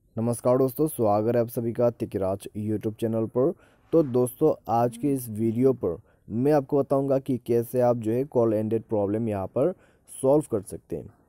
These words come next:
ठीक है। क्योंकि दोस्तों, ये जो कॉल एंडेड का प्रॉब्लम है, तो इसको थोड़ा समझना भी ज़रूरी है। और दोस्तों, इसके लिए सॉल्यूशन जो मैं आपको बताऊंगा, वो फॉलो कर लीजिएगा। तो कॉल एंडेड का जो इशू है, वो तो फिक्स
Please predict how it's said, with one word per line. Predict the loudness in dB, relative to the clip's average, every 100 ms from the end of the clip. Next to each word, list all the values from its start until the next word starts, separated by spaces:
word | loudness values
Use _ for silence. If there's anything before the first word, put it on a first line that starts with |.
| _ _ _ -2
ठीक | 0
है। | 2
क्योंकि | 0 0 2
दोस्तों, | 0 2 4
ये | 4
जो | 2
कॉल | 2 2 2
एंडेड | -2 0 0
का | -2
प्रॉब्लम | 0 2 2 2 -2
है, | -2 -6 _ _ _ _ 4
तो |
इसको | 4 4 -2
थोड़ा | 0 0 2
समझना | 0 -2 -2 -2 -2
भी | -2
ज़रूरी | 0 0 0 -2
है। | -2
और | -2 -2 0
दोस्तों, | -2 0 -2
इसके | -2 0
लिए | 0
सॉल्यूशन | 0 -2 0 2 0 0
जो | 2
मैं | 2
आपको | 0 -2
बताऊंगा, | -4 -2 2 2
वो | 2 2 0
फॉलो | 0 -2 -2
कर | -2 -2
लीजिएगा। | -2 -2 -2 -2 -4 _ _ _ -2
तो | 0
कॉल | 4 4
एंडेड | 4 2 0
का | 0
जो | 2 2
इशू | 0 0
है, | 0
वो | 2 0
तो | -2 -4
फिक्स | -2 -4 -4